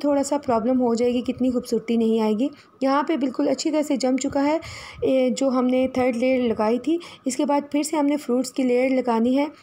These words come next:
और उसको सेम यही, अ, प्रोसेस को फॉलो करना है,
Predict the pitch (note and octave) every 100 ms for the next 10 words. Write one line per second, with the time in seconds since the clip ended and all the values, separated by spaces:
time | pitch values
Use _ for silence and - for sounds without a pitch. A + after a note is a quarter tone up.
0 | - - C4 B3+ C4 C4+ - B3+ C#4+ C4
1 | A3+ C#4 C#4+ - - - B3+ B3+ B3+ B3+
2 | B3 C4 - B3+ A#3+ A#3 A#3+ A#3+ A3 B3
3 | C4+ D#4